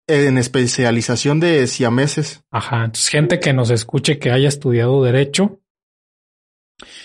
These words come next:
Speaker 2: eh, pues que nos comente si, si, si es así, ¿no? Como, eh, para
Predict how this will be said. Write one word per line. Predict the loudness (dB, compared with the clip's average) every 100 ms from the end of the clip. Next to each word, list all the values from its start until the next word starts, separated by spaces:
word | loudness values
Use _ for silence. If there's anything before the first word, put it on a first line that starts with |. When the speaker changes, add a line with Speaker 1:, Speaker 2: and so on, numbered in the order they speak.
| -20 _
Speaker 2:
eh, | -2 2 2 2 2 2 0
pues | -4 -8
que | -2
nos | -2 -2
comente | -6 -2 0 2 0 0
si, | 0 -2
si, | -2 0 2 2 2
si | 2 2
es | 2
así, | 2 2 2
¿no? | 0
Como, | 0 -2 -2 -4 -4 -8 _ _ _ _ _ _ _ -4
eh, | 0 2 2 0 -2 -6 _ _ _
para | -2 0 2 2 2 0 -2 -6